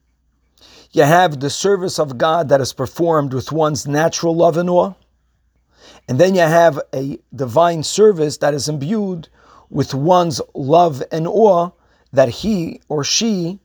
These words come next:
created through their Chabad, through the meditation, contemplation on the greatness of godliness. Now, after a person passes away, so we have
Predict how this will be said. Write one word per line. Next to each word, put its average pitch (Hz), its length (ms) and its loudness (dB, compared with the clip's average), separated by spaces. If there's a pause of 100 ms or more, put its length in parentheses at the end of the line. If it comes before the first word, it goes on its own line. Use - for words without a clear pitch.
(140)
created 175 640 2
through 190 260 -8
their 170 180 0
Chabad, 160 560 -2
through 165 200 -4
the 151 100 -2
meditation, 151 720 -2
contemplation 156 720 -4
on 143 140 -2
the 139 80 -4
greatness 135 400 -2
of 123 120 -4
godliness. - 600 -8 (1500)
Now, 147 80 4
after 233 340 2
a 196 80 2
person 214 340 0
passes 170 460 -4
away, 135 460 0 (1200)
so 147 200 0
we 147 160 2
have 170 360 2